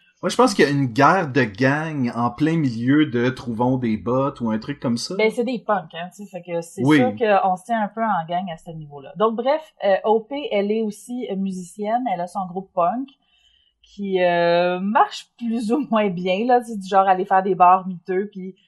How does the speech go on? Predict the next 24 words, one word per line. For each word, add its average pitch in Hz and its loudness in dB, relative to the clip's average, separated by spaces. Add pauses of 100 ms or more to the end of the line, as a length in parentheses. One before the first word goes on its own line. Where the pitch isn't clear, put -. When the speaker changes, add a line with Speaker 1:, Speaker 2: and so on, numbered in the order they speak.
(400)
Speaker 2:
avoir 190 4
assez 196 0
d'argent 202 4
pour 208 -6
mettre 185 -2
du 180 -16
gaz 196 2
pour 180 -12
se - -20
rendre 185 -2 (220)
à 180 -2
l'autre 190 -4
spectacle. 175 -8
C'est - -12
à 165 -4
peu 170 -6
près 170 -8
ça, 196 -6
le, 160 -4 (880)
le, 160 -4
le 165 0
fame 190 -2
qu'ils 175 -8
ont. 202 -6